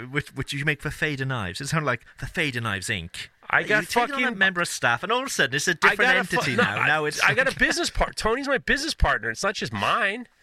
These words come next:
Speaker 2: I got fucking p-, things. I got fucking pe-, I mean, what am I gonna call him? My, I mean, I can't, you know, I gotta be mindful.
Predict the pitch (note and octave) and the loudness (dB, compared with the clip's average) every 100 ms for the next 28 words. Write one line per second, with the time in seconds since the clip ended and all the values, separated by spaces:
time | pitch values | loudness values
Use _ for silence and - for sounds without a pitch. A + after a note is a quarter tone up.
0 | _ _ _ _ - G#3+ A3+ - A#3+ A#3 | _ _ _ _ -2 0 0 0 -2 -4
1 | E3+ - - A#3 C#4+ D4 D#3+ D#3+ F3+ A3 | -4 -6 -2 0 0 0 0 -2 -2 -4
2 | - G#3+ A#3 - G3+ G#3 G#3 F3+ - - | -4 -4 0 0 0 -2 -4 -8 -16 -20
3 | - - - A3 B3 A#3+ A3+ G#3 F#3+ D#3+ | -20 -6 0 0 0 0 0 2 0 2
4 | D#3+ F3+ - - E3 E3 - - - D#3+ | 0 0 -4 -4 -2 -2 -2 -2 -4 -6
5 | F#3+ A3 G#3+ F3+ G#3+ A3 G#3 G#3 G3 F#3+ | -4 0 2 2 0 -2 -2 -4 -4 -4
6 | F3 D#3+ G3 B3+ D#4 - B2+ F2 | -2 2 2 2 -2 -4 -2 -4